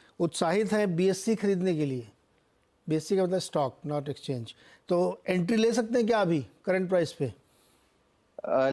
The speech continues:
Speaker 2: लेकिन उन्होंने अगर swing trade लेना है तो फिर बात अलग है। अ, लेकिन positionally मैं तो definitely कहूँगा नहीं, wait करें, क्योंकि मुझे लगता है बीएससी में एक correction अभी भी चालू है।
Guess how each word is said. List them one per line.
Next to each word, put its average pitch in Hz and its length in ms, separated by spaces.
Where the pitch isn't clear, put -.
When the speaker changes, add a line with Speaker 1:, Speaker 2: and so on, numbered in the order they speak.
Speaker 2:
लेकिन 151 260
उन्होंने 175 340
अगर 190 180
swing 185 340
trade 147 180
लेना 120 280
है 107 240
तो 165 60
फिर 190 160
बात 147 260
अलग 120 220
है। 104 160
अ, 120 100
लेकिन 131 240
positionally 165 420
मैं 147 140
तो 147 120
definitely 131 520
कहूँगा 127 460
नहीं, 117 180
wait 117 220
करें, 120 240
क्योंकि 135 200
मुझे 123 300
लगता - 260
है 101 80
बीएससी 123 400
में 135 140
एक 131 100
correction 101 400
अभी 107 180
भी 127 140
चालू 117 340
है। 98 240